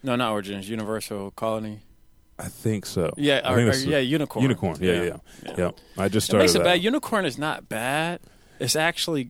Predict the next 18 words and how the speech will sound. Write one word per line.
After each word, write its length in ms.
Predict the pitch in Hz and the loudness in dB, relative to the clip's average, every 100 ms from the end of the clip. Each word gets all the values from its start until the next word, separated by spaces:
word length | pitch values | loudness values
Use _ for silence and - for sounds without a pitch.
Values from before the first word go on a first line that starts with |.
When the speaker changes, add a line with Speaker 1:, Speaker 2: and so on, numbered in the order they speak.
| - | -6
Speaker 1:
pretty 300 | - 170 147 | -2 0 0
good 520 | 107 107 127 147 147 | 0 2 2 2 -2
because 180 | - 131 | -8 -4
they 80 | 131 | -2
do 140 | 139 | -2
a 60 | 117 | -2
good 240 | 127 143 | -2 -4
job 340 | 120 117 120 120 | -2 0 0 -2
at 160 | 113 | -6
keeping, 560 | - 131 - 120 117 107 - - - - | -6 -6 -4 -6 -8 -10 -16 -20 -20 -4
you 80 | 123 | 0
know, 160 | 107 | 0
kind 320 | - 139 131 | 0 0 2
of 340 | 135 123 120 - - - | 2 0 -6 -20 -20 -6
by 340 | 123 123 127 127 | 0 2 4 2
the 160 | 120 | 0
original 520 | 113 113 127 120 120 117 | 0 2 0 0 -2 0
Gundam. 560 | 113 120 127 135 143 | -2 0 0 -2 -4